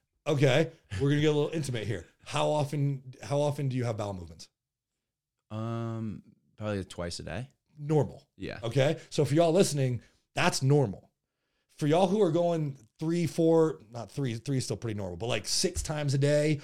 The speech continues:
Speaker 1: or, like, two or three times a week, that's not normal. So a lot of people do that. Now, um, how's your recovery? You train.
Speaker 2: Yeah.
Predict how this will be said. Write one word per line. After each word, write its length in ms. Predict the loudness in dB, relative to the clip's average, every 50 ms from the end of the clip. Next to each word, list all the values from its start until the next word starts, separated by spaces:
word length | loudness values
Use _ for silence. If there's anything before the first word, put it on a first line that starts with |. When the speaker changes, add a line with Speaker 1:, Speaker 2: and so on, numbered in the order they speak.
| -8 -10 -2
Speaker 1:
or, 140 | 0 2 2
like, 260 | 2 0 -2 -4 -2
two 160 | 0 0 0
or 60 | 0
three 160 | 0 -2 -2 -2
times 240 | -2 -2 -2 -2
a 40 | -2
week, 220 | -2 -2 -4 -4 -6 -18 -16 -8
that's 240 | -4 -2 -2 0 0
not 160 | -2 -2 -2 -4
normal. 360 | -4 -4 -6 -8 -12 -20 _ _ _ _ _ _ _ _ _ _ _ _ _ _ 0
So 120 | 2 4 6
a 40 |
lot 180 | 6 6 4 2
of 60 | 2
people 180 | 0 0 0 2
do 160 | 2 2 2
that. 220 | 0 -2 -8 -12 _ _ _ -20 -20 -20 _ _ _ _ _ _ -8
Now, 400 | -4 -2 0 2 2 2 0 -2 -8 _ _ _ _ _ _ _ _ _ _ _ _ _ _ -20 _ _ _ _ _
um, 380 | -2 0 2 2 2 2 -2 -4
how's 240 | -4 0 0 0 0
your 100 | 0 -2
recovery? 440 | -4 -6 -2 -2 -2 -2 -2 -4 -6
You 140 | -4 -4 -4
train. 380 | -2 -4 -4 -6 -6 -12 -20 _ _ _ _ _ _ _ _ _ _ _ _ _ -4
Speaker 2:
Yeah. 320 | 0 0 2 2 0 -4